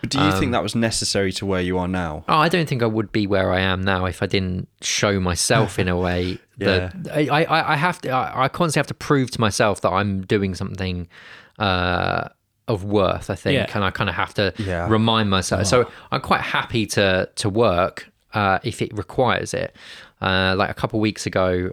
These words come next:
Speaker 2: I had, like, yeah, three really, really nice old Gibsons in.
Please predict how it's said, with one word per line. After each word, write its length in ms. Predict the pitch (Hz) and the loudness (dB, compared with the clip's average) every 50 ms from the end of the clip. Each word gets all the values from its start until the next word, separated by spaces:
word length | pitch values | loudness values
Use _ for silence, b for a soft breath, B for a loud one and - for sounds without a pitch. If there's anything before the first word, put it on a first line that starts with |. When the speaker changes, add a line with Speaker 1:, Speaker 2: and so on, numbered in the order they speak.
| - - | -8 -8
Speaker 2:
I 40 | 87 | -4
had, 160 | 98 98 92 95 | -4 -4 -2 0
like, 220 | 92 85 82 - _ _ - | 0 -2 -2 -4 _ _ -4
yeah, 180 | 113 92 87 | -2 -2 -2
three 480 | - - - - 104 101 95 95 95 90 - - _ _ - | -4 -6 -4 -2 -2 0 0 -2 -4 -6 -10 -16 _ _ -8
really, 340 | 104 107 110 110 104 98 92 | -2 0 2 2 2 0 -2
really 220 | 87 92 85 87 | -2 -4 -4 -4
nice 280 | 87 87 85 80 - 92 | -4 -6 -6 -6 -6 -6
old 160 | 92 87 82 - | -6 -6 -4 -4
Gibsons 460 | 107 92 - - - 92 95 92 95 | -4 -4 -4 -6 -8 -8 -6 -6 -6
in. 240 | 92 92 95 95 95 | -6 -6 -6 -8 -10